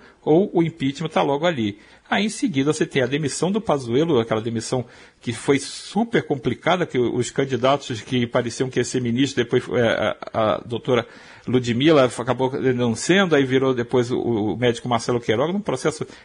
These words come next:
bastante desgastante ali também, e depois a, é, aquela mudan-, aquelas seis mudanças ministeriais, inclusive com a crise muito barulhenta também da saída do chanceler Ernesto Araújo.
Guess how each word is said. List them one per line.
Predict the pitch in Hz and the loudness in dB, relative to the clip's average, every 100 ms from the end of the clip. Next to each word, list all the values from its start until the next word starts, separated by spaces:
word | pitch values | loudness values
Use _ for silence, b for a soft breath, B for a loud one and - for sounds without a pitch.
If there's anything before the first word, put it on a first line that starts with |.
| _ | _
bastante | - - 120 120 160 160 131 | -18 -6 -2 -2 -2 -4 -4
desgastante | 127 120 117 - 120 117 120 | -4 0 0 0 -2 -2 -2
ali | 127 | 0
também, | 143 139 180 220 | 0 0 -2 -2
e | 240 | -6
depois | 269 240 156 165 - B B B | -6 -2 0 0 -2 B B B
a, | 147 147 - - | -2 -2 -6 -8
é, | 135 135 123 127 - | 0 4 4 0 -6
aquela | 123 143 143 | -2 -2 0
mudan-, | 131 123 139 131 | -2 0 0 0
aquelas | 131 127 | -2 -4
seis | - 151 | -2 -2
mudanças | 131 127 123 131 | 0 -4 -4 -4
ministeriais, | 139 135 135 139 180 | -4 -4 0 0 -2
inclusive | 202 226 131 151 | -4 -4 -2 -2
com | - | -2
a | 185 | -4
crise | - 156 165 175 B B - | -4 -4 -2 -4 B B -8
muito | 135 175 185 | -4 -2 0
barulhenta | 165 160 139 143 156 | 0 2 2 0 0
também | 151 131 135 | -4 -4 -2
da | 147 | -4
saída | 151 135 139 | -2 -2 -2
do | 139 | -4
chanceler | - 135 156 123 127 | -6 -4 0 0 0
Ernesto | 131 127 - | -2 -6 -4
Araújo. | 156 156 117 107 | 0 2 2 0